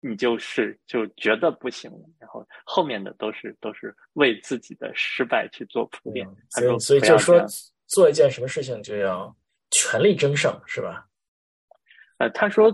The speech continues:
Speaker 1: 做一件什事情的话，如果你觉得你在试着做的话，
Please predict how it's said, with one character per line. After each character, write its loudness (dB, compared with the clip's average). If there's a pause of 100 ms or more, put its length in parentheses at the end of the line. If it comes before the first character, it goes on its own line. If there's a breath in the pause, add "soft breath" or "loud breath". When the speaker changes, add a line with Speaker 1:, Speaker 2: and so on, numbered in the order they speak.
Speaker 1:
做 6
一 4
件 0
什 -4
事 -6
情 -4
的 -2
话， 0 (360 soft breath)
如 2
果 6
你 0
觉 0
得 -2
你 -10
在 -6
试 -6
着 2
做 0
的 -6
话， -6